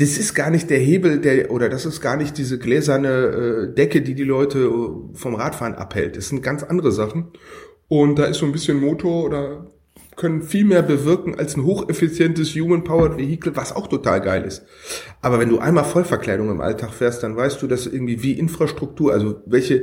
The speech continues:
<laughs> ich meine, das ist, das ist wie geiler Rechner, der nützt dir, wenn du eine schlechte Internetleitung hast, dann nützt dir die schärfste Bude nix. So, äh, also Infrastruktur und, und, und Fahrzeug irgendwie interagieren miteinander und, äh,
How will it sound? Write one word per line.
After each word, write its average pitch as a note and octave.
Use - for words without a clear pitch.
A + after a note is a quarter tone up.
<laughs> -
ich -
meine, C3+
das -
ist, -
das B2
ist B2+
wie D3
geiler C#3+
Rechner, C#3
der A#2
nützt C#3+
dir, C#3
wenn C#3
du C#3
eine C3+
schlechte -
Internetleitung B2+
hast, C#3+
dann C3+
nützt D3
dir C#3+
die C#3
schärfste D#3
Bude C#3+
nix. F#2+
So, A#2
äh, D3
also C3+
Infrastruktur E3
und, C3+
und, C3+
und B2
Fahrzeug D3
irgendwie C3+
interagieren C#3+
miteinander A#2
und, B2+
äh, A#2